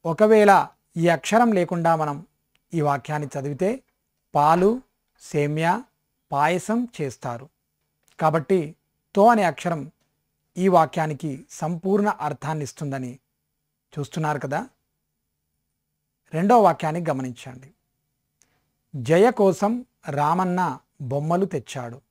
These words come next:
ఇక్కడ కోసం అన్న పదం ఎంతగా ఈ వాక్యంలో సంబంధాన్ని తెలియపరుస్తుందో గమనిస్తున్నారు కదా. జయ రామన్న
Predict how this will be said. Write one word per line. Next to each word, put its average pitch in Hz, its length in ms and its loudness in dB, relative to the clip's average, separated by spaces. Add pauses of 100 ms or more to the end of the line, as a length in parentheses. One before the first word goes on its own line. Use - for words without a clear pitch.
(680)
ఇక్కడ 190 200 2
కోసం 240 600 0 (100)
అన్న 170 220 -2
పదం 147 440 -4 (1000)
ఎంతగా 170 440 4 (640)
ఈ 180 140 2
వాక్యంలో 175 680 0 (340)
సంబంధాన్ని 180 800 0 (400)
తెలియపరుస్తుందో 160 880 -2
గమనిస్తున్నారు 139 580 -8
కదా. 117 220 -14 (680)
జయ 156 500 2 (420)
రామన్న 165 540 -2